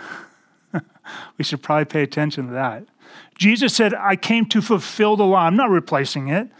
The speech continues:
Yes, I'm inviting you in. Yes, yes, you've gotten it wrong. Yes, you've failed. You've made mistakes.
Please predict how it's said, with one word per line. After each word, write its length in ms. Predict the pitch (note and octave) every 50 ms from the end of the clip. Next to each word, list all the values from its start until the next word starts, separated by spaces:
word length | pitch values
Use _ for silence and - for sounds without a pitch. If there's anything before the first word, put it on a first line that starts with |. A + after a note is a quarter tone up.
| - - - - _ _ _ _ -
Yes, 300 | - G3+ A#3+ B3 - -
I'm 120 | A#3+ G#3+
inviting 520 | G#3 F#3+ E3 C#3+ F#3+ G3 F#3 G3 F#3+ F#3 F3+
you 260 | F3 F3+ F#3 F3+ E3+
in. 380 | E3+ D#3+ D3+ C#3 B2+ A2+ A#2 - - - - _ _ _ _ _
Yes, 400 | - G3+ A3+ A#3+ A#3+ - - - - - - - -
yes, 260 | G#3+ A3+ A#3 G#3+ -
you've 140 | B3 G#3+ D#3
gotten 300 | - G#3 F#3+ G3 F3+ E3+
it 20 |
wrong. 560 | E3+ E3+ F3 E3+ D#3+ C#3+ C3+ A2+ G2+ - - - - _ _ _ _ _ _ _ _ _ _ _ _ _ _ _ _ _ _ _ _ _ _ _ _ _ _ _ -
Yes, 300 | A3 A#3+ B3 - - A#3+
you've 140 | G3+ D#3+
failed. 580 | - - F#3+ F3 E3 D3 B2+ A#2+ A#2 D3 - - - - - _ _ _ _ _ _ _ _ _ _ _ _ _ _ _ _ _ _ _ _ _ _ _ _ _ _ _ _ _ _ _ _ _ _ _ _ _ _ _ _ -
You've 160 | F3+ G3 E3+
made 220 | G3+ G#3+ G#3 G3+
mistakes. 960 | F3+ F3+ E3+ - - - F3 D3+ C3 A#2 - - - - - - - - -